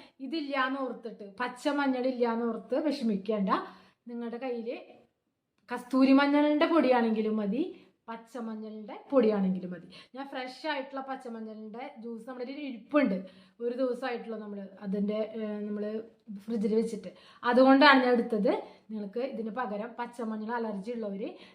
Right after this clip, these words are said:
കസ്തൂരി മഞ്ഞളിന്റെ ഒറിജിനൽ ക്രീം കളറുള്ള കസ്തൂരി മഞ്ഞളിന്റെ പൊടി നിങ്ങൾക്ക് യൂസ് ചെയ്യാവുന്നതാണ്. അപ്പൊ ഞാൻ ഇതും കൂടി നമ്മുടെ കടലമാവ് തൈര് മിശ്രിതത്തിലേക്ക് ഒഴിക്കാൻ പോവാണ്. ഇതിങ്ങനെ ഒഴിക്കാം നമുക്ക് ട്ടോ. പാകത്തിനുള്ളത് നമുക്ക് ഒഴിക്കാവേ.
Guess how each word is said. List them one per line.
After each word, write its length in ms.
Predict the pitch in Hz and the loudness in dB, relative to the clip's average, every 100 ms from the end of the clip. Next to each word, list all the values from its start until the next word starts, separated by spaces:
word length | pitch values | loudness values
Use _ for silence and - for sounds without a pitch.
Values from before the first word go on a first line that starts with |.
| - | -4
കസ്തൂരി 440 | 240 - - 269 285 | -4 -2 0 2 4
മഞ്ഞളിന്റെ 520 | 285 254 226 214 202 | 4 4 2 0 -2
ഒറിജിനൽ 640 | 220 254 269 233 277 294 294 | 2 2 2 0 0 0 -2
ക്രീം 300 | 269 262 269 | -2 0 0
കളറുള്ള 460 | 269 247 226 233 240 | 0 0 0 -2 -2
കസ്തൂരി 340 | 226 - 220 | -6 -2 0
മഞ്ഞളിന്റെ 420 | 214 208 208 202 233 | 0 -2 -4 -4 -4
പൊടി 540 | - 214 208 403 - - | -2 -2 -2 -4 -8 -12
നിങ്ങൾക്ക് 400 | 220 196 285 453 - _ 294 | -10 -2 -2 -2 -8 _ 0
യൂസ് 180 | 294 | 0
ചെയ്യാവുന്നതാണ്. 520 | 262 240 202 190 175 - - - - | 2 0 0 -2 -6 -14 -20 -20 -8
അപ്പൊ 120 | 240 | -2
ഞാൻ 240 | 269 262 254 | 2 4 4
ഇതും 440 | 277 277 226 311 | 0 0 4 6
കൂടി 400 | 269 240 214 247 | 6 6 4 2
നമ്മുടെ 460 | 254 226 220 226 262 254 | 0 0 2 2 4 4
കടലമാവ് 560 | 240 233 220 220 226 233 | 6 4 4 4 4 4
തൈര് 340 | 254 220 220 | 4 6 4
മിശ്രിതത്തിലേക്ക് 1000 | 240 247 247 208 190 202 202 190 339 453 - _ - | 2 2 0 -2 -4 -4 -4 -2 -2 -2 -12 _ -10
ഒഴിക്കാൻ 400 | 254 226 220 196 | -10 -8 -10 -12
പോവാണ്. 300 | 180 175 175 - 208 | -14 -20 -20 -20 -10
ഇതിങ്ങനെ 260 | 247 240 | -6 0
ഒഴിക്കാം 400 | 240 226 - 196 | 0 -2 -6 -8
നമുക്ക് 340 | 185 185 196 185 | -8 -10 -8 2
ട്ടോ. 140 | 240 190 - - _ - | 2 2 -6 -20 _ -12
പാകത്തിനുള്ളത് 680 | 233 220 208 214 220 208 208 | -10 -10 -12 -12 -12 -12 -12
നമുക്ക് 440 | 202 196 262 427 - _ | -14 -8 -6 -6 -8 _
ഒഴിക്കാവേ. 640 | - 208 - 180 175 185 262 | -10 -10 -10 -10 -6 -4 -6